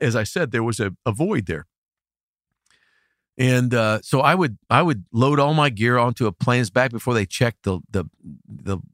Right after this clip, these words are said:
luggage or anything. I'd load two amps, a pedal board, and three guitars, pay a porter twenty bucks, ship it to L A, get off the flight, rent a car, put it all in there and take it to a studio, do one session,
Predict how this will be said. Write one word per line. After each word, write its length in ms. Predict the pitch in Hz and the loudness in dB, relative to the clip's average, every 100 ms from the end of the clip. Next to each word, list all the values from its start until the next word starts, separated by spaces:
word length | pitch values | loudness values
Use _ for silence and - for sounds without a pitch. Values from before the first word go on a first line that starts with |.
| - - - 101 104 - 104 107 - | -20 -20 -20 -14 -14 -14 -16 -16 -8
luggage 400 | 110 117 139 120 | 0 0 2 0
or 40 | 117 | 0
anything. 180 | 123 127 | 0 0
I'd 180 | 151 | 0
load 240 | 110 117 101 | 0 -2 -2
two 180 | - 151 | -2 -2
amps, 420 | 127 143 135 - - _ _ _ | 0 -2 -4 -12 -20 _ _ _
a 100 | 101 - | -16 -4
pedal 240 | 143 139 131 | 0 0 0
board, 320 | 135 147 123 | 0 -2 0
and 220 | 92 85 - _ _ _ _ _ _ | -2 -4 -10 _ _ _ _ _ _
three 180 | 131 147 | -2 0
guitars, 580 | 135 - 123 135 143 - _ _ _ _ | 0 2 2 2 0 -6 _ _ _ _
pay 220 | 135 123 | 2 2
a 80 | 117 | 2
porter 440 | - 135 127 123 - | -2 -2 0 -2 -4
twenty 280 | - 127 131 | -4 -2 0
bucks, 480 | 110 104 - - - _ _ _ _ _ _ _ _ _ _ | 0 -2 -4 -14 -20 _ _ _ _ _ _ _ _ _ _
ship 300 | - 185 151 | -4 -2 -2
it 100 | 160 | -2
to 100 | 156 | 0
L 220 | 165 143 | 0 0
A, 260 | 131 139 - _ | 0 -4 -10 _
get 140 | 135 | -4
off 140 | 160 147 | -4 -6
the 60 | |
flight, 280 | 127 165 160 | -4 -2 -2
rent 260 | - 131 160 | -2 0 0
a 40 | |
car, 420 | - 160 147 147 - - | 0 0 2 0 -4 -4
put 100 | 143 | -2
it 80 | 139 | 0
all 160 | 143 | 0
in 60 | 139 | 0
there 120 | 135 | -2
and 100 | 120 | -2
take 180 | 143 135 | -2 -4
it 80 | - | -4
to 80 | |
a 60 | 110 | -6
studio, 500 | - 139 139 117 113 _ _ _ | -2 0 2 0 -2 _ _ _
do 100 | 135 | -2
one 260 | 123 165 214 | 2 2 2
session, 580 | - 156 139 156 147 | 2 0 0 0 -2